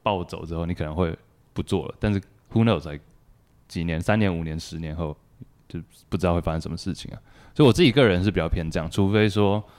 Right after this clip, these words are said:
这个对象有一些，嗯，个性的其他一部分让我认为是他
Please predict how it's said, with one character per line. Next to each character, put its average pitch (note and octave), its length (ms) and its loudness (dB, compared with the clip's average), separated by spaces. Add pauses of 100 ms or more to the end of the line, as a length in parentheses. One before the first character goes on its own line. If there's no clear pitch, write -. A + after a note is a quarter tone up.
(220)
这 A#2+ 100 -4
个 A2+ 60 0
对 A2 160 2
象 G2+ 180 -2
有 D#2+ 160 -6
一 E2+ 40 -4
些， E2+ 400 -4 (560)
嗯， D#2 720 -10 (1120)
个 C3+ 100 2
性 A#2+ 200 0
的 F#2+ 60 -2
其 - 120 -6
他 G#2+ 160 2
一 G2+ 40 4
部 G#2+ 140 2
分 F#2+ 160 0
让 G#2 160 2
我 D#2 120 -4
认 F2+ 180 0
为 E2 180 -8
是 F2 180 -8
他 F2+ 240 -6